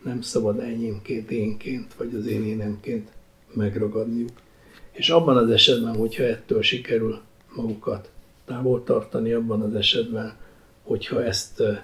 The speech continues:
az, ezt a vágyat sikerül lecsillapítani, abban az esetben, hogyha, hogyha ettől képesek teljesen elszakadni, ebben az esetben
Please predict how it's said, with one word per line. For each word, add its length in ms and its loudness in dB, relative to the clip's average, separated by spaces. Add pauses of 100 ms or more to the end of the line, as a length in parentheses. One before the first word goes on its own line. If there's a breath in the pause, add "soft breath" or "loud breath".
(580)
az, 420 -4 (160)
ezt 280 -4
a 80 2
vágyat 440 0
sikerül 480 2
lecsillapítani, 960 -2
abban 280 -2
az 140 -2
esetben, 580 0
hogyha, 560 -8 (840)
hogyha 760 -2 (600)
ettől 440 -2
képesek 600 0
teljesen 720 0
elszakadni, 800 -4 (360)
ebben 320 0
az 140 -2
esetben 800 2